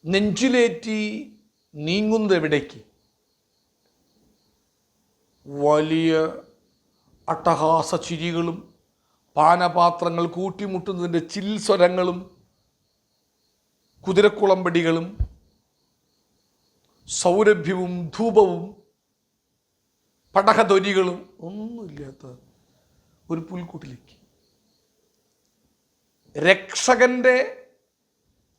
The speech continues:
ദാനം എന്താണ്? ലൂക്ക ഒന്ന് നാപ്പത്തൊന്നിൽ എലിസബത്ത്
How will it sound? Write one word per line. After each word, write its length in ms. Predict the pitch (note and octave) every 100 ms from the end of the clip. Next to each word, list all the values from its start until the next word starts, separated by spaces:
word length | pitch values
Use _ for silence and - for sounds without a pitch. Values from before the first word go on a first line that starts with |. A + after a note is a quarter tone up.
| _
ദാനം 560 | D#3 D#3+ E3 F#3+ A#3 A#3
എന്താണ്? 520 | G3 F#3 E3+ D#3 D#3 - _ _ _ _ _ _ _ _ _ _ _ -
ലൂക്ക 420 | D#3+ A3 A3 - C4+ - -
ഒന്ന് 300 | E3+ F#3 F3+
നാപ്പത്തൊന്നിൽ 680 | D3+ D3+ E3 F3 D#3 E3 C4+
എലിസബത്ത് 800 | F3 G3 A#3 A3 A3 F3 E3+